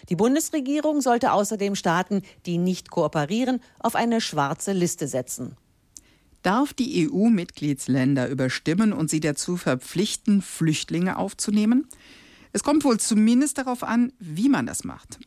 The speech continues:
Speaker 2: Slowaken und Ungarn haben jedenfalls Klage gegen die berühmte Verteilungsquote von zweitausendfünfzehn eingereicht.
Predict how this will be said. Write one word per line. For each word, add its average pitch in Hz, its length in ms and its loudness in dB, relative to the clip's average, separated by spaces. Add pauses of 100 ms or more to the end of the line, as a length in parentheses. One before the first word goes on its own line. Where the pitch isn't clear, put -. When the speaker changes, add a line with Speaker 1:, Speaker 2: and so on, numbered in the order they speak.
Speaker 2:
Slowaken 175 580 2
und 196 160 0
Ungarn 233 560 2
haben 175 160 -4
jedenfalls 170 480 -4
Klage 160 400 -2
gegen 123 300 0
die 127 100 -2
berühmte 143 460 -2
Verteilungsquote 160 1200 -2
von 143 220 0
zweitausendfünfzehn 143 960 -2
eingereicht. 98 640 -6